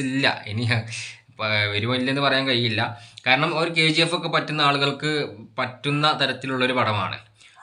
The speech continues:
ഒരു മാസമായിട്ട് കൊണ്ടുവന്നിട്ടുള്ളൊരു പടമാണ്. പൃഥ്വിരാജ് അഭിനയം, ഏഹ്, നമ്മുടെ പ്രഭാസിൻ്റെ കാര്യം പറയുകയാണെന്നുണ്ടെങ്കിൽ അദ്ദേഹത്തിൻ്റെ പടങ്ങളൊക്കെ ഇപ്പോൾ ഏകദേശം ഫ്ലോപ്പായ ഒരു അവസ്ഥയിലായിരുന്നു. നമ്മുടെ ബാഹുബലിക്കൊക്കെ ശേഷം വലിയൊരു മെച്ചമൊന്നും ഉണ്ടായിരുന്നില്ല. എന്നാൽ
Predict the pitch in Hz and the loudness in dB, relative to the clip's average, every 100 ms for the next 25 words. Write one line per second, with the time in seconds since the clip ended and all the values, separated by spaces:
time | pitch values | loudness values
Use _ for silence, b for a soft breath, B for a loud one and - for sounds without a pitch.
0 | 120 127 123 120 131 - 135 123 120 127 | -4 0 2 2 2 2 4 2 2 -2
1 | 123 120 123 120 113 113 113 110 107 107 | -2 0 0 0 -2 -2 -2 0 0 0
2 | 98 107 135 - 107 - 110 110 110 127 | 0 -2 -4 -10 -12 -4 0 0 -2 -4
3 | 120 107 110 117 123 120 113 113 113 110 | -4 -4 -2 -2 -2 -4 -10 -6 -6 -4
4 | 117 127 143 139 B B B 131 135 135 | -4 0 -2 -2 B B B 0 4 4
5 | 147 147 143 139 135 127 127 127 131 123 | 2 0 2 0 0 -2 -2 -2 -2 -2
6 | 117 120 131 131 120 120 123 123 123 123 | -2 -2 -2 -2 -2 0 -2 -2 -2 -2
7 | 120 123 127 117 127 117 120 135 120 - | -2 -2 -4 -4 -2 -2 -2 -4 -8 -4
8 | 127 127 127 143 135 127 110 110 107 107 | -2 -2 0 0 2 0 -2 -2 0 0
9 | 95 95 98 107 107 104 110 110 110 107 | 0 -4 -6 -4 -4 -4 -4 -4 -6 -6
10 | 110 110 110 120 131 147 147 143 b b | -6 -6 -4 -2 -2 -2 -2 -6 b b
11 | b b b 147 - 156 156 143 131 131 | b b b -8 -4 0 2 4 4 4
12 | 120 117 131 | 2 0 2